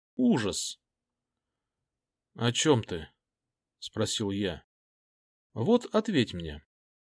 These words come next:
Какого чёрта Лёшка, как приехал в Кажму, сразу же припёрся домой к Химице и показал ей письмо Шаповаловой?" "Да",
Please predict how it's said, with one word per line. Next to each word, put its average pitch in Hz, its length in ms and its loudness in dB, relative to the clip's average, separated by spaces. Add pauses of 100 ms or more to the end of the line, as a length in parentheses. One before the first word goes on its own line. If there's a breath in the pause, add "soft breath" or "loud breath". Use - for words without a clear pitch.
Какого 285 400 2
чёрта 139 500 2
Лёшка, 165 680 -2 (200)
как 131 180 -2
приехал 135 380 2
в - 80 -12
Кажму, 92 480 0 (400)
сразу 196 520 0
же 185 140 2
припёрся 127 540 -2
домой 123 340 2
к - 60 -8
Химице 131 760 -2 (360)
и - 100 -20
показал 123 480 2
ей 147 160 0
письмо 127 360 0
Шаповаловой?" 123 880 -2 (1040)
"Да", 110 680 2